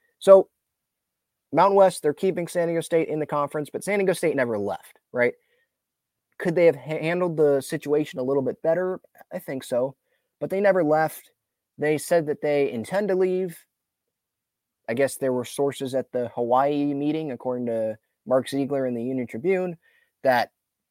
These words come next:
Adela De La Torre was essentially saying her goodbyes,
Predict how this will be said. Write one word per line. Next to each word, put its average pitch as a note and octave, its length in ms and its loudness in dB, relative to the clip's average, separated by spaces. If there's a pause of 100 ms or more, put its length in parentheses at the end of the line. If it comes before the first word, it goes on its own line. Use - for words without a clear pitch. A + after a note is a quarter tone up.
(180)
Adela C3+ 300 4
De C3+ 260 -2
La C3 100 0
Torre C3+ 320 -2
was A#2 200 -4
essentially B2 640 -4 (100)
saying B2 280 -6
her B2 120 -8
goodbyes, A2+ 720 -2